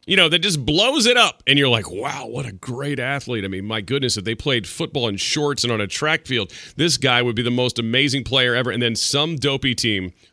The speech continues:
overdrafts them. And then we all sit back in a few years and goes, "Whatever happened to that guy who was so fast at the combine or so strong at the combine?" Like,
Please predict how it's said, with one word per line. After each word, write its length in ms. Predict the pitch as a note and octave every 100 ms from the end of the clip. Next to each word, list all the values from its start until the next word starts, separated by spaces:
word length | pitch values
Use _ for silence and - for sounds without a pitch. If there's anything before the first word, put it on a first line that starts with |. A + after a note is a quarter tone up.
| _ -
overdrafts 680 | C3+ C#3 B2+ G#2+ G2 F2+ -
them. 260 | F2 E2+ - - -
And 140 | - B2
then 120 | D3
we 120 | D#3
all 120 | D#3+
sit 220 | D#3 E3 A#2
back 240 | C3+ C3
in 60 | B2+
a 20 |
few 140 | C3+
years 160 | C3 A#2+
and 60 |
goes, 140 | C3 -
"Whatever 380 | F4+ G#4 G#4 C4
happened 260 | A#3+ A#3
to 40 | A3
that 180 | E3+
guy 400 | C3 D3+ E3 E3
who 80 | D#3+
was 140 | B2 A#2
so 180 | D3
fast 460 | D3+ - C#3 D3 -
at 40 |
the 60 | A2
combine 640 | - C3 C#3 C3+ B2+ B2+ A2+
or 60 |
so 160 | G2+ B2
strong 300 | - B2+ B2
at 60 |
the 60 | G#2+
combine?" 300 | A#2+ A2+ A2
Like, 160 | A2